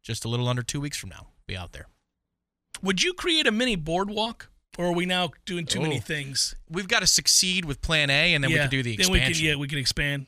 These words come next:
Speaker 2: do some things like that. Yeah.
Speaker 1: I'd have games, though. I mean, how about some roulette for different prizes?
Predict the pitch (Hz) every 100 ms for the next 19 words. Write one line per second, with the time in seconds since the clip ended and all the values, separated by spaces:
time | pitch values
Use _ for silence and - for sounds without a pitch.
0 | _ 156 135 151 156 143 151 143 156 147
1 | - _ - 120 110 - 180 320 254 139
2 | 139 196 226 - 151 202 208 - 185 185
3 | - - 175 - 240 - 202 180 151 135
4 | 190 - 151 131 170 120 - 147 202 123
5 | 67 -